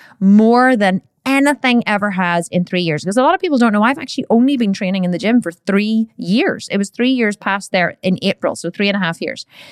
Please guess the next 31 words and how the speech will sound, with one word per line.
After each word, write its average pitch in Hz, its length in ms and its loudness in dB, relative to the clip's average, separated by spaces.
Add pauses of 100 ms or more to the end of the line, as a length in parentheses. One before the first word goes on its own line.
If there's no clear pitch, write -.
(180)
So, 254 380 2 (100)
um, 240 380 2
the, 233 240 -2
whenever 302 360 0
I 392 60 -2
first 262 200 -2
started 196 260 0
training, 170 460 0 (540)
I 196 80 0
was 202 160 -2
training, 240 520 0
um, 180 320 -2
with 214 220 0
Curtis, 185 400 -2
my 175 160 0
first 175 240 -4
trainer, 151 240 -4
for 180 100 -6
the 175 60 -4
first - 320 -6
year, 160 180 -2
and 180 120 -2
I 165 80 -2
made 180 160 0
incredible 226 580 -2
gains. 170 460 -2 (340)
And 226 220 4
then 262 400 4
whenever 214 560 0
I 175 240 0
started, 170 480 -2